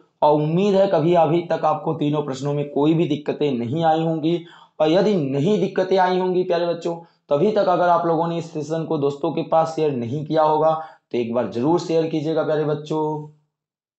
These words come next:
Guys, आपको घ नंबर प्रश्न screen पे दिखाई पड़ रहा होगा।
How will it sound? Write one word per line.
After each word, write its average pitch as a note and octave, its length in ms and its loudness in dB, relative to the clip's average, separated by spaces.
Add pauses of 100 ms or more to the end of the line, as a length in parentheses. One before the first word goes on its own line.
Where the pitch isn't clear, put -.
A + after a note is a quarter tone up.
Guys, F#3+ 500 2 (300)
आपको G3+ 520 4
घ A2+ 140 -2
नंबर A3 440 6
प्रश्न A3 440 2 (120)
screen G#3+ 560 0
पे G#3+ 100 4
दिखाई F3+ 360 4
पड़ G#3+ 180 2
रहा G#3 160 6
होगा। G3 280 4